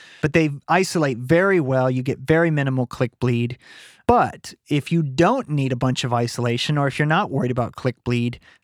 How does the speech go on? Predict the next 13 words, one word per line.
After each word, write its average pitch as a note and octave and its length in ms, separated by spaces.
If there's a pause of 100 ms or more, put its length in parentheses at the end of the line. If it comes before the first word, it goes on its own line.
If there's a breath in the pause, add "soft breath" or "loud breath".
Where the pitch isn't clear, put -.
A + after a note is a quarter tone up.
there B3+ 200
are F#3 160
better C3+ 280
sounding A#2 340
headphones. B2+ 600
You B2+ 60
know, A#2 140
Beyerdynamic C3+ 760
makes F3 240
great D#3+ 220
he-, D#3 200
great D#3+ 200
headphones. C#3+ 760